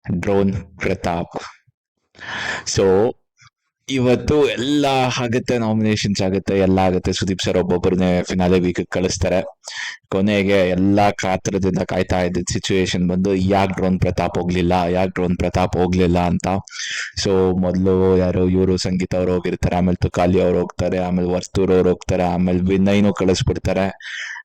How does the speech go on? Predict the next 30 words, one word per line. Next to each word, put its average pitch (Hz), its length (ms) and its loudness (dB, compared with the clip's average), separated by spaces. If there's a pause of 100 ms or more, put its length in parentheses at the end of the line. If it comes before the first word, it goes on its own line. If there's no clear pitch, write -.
ಆಮೇಲೆ 95 840 2 (120)
ಎಲ್ಲಿ 95 560 2
ಡ್ರೋನ್ 92 280 0
ಪ್ರತಾಪ್‌ನೂ 90 460 -4
ಹೋಗಿಲ್ಲ, 90 340 0
ಮತ್ತೆ 90 340 0
ಏನಾರೋ 95 480 4
ಮೋಸ 92 300 4
ಆಗುತ್ತಾ 90 460 2
ಇಲ್ಲಿ 90 220 2
ವೋಟಿಂಗ್ಸ್ 92 460 2
ಅಲ್ಲಿ, 90 180 2
ಅದು 90 220 2
ಇದು, 90 260 0
ಮತ್ತೆ 90 340 -2
ಏನಾದ್ರು 90 320 0
Bigg 87 240 -4
Boss 90 200 -2
ಅವ್ರಿಗೆ 92 180 0
ಏನಾದ್ರು 90 280 0
ಆಚೆ 92 260 0
ಇಕ್ತಾರಾ 87 280 -2
ಅಂತ 87 260 0
ಸ-, 90 240 0
ಜನಕ್ಕೆ 95 500 -2 (480)
ಟೆನ್ಷನ್ 110 340 -2
ಸ್ಟಾರ್ಟ್ 98 280 -2
ಆಗಿತ್ತು. 90 340 -2 (500)
ಅಷ್ಟೊತ್ತಿಗೆ 98 540 0
ಹೇಳ್ತಾರೆ, 92 540 0